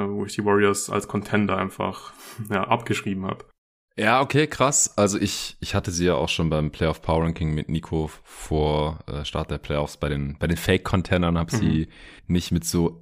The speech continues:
Speaker 2: echten Titelchancen gesehen, es sei denn, dass sich da halt während der Playoffs nochmal irgendwas grundlegend ändert.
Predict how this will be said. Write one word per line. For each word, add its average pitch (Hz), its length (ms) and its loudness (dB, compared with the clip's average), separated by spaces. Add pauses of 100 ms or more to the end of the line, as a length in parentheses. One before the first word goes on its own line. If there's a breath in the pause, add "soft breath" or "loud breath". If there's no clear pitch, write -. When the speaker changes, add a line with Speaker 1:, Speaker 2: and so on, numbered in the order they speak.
Speaker 2:
echten 101 580 2
Titelchancen 95 640 2
gesehen, 95 420 4
es 82 200 0
sei 85 220 4
denn, 82 140 4
dass 82 120 2
sich - 100 -10
da 85 80 2
halt 80 140 0
während 78 100 2
der 78 60 0
Playoffs - 260 0
nochmal 76 160 2
irgendwas 73 240 0
grundlegend 76 560 0
ändert. 82 400 4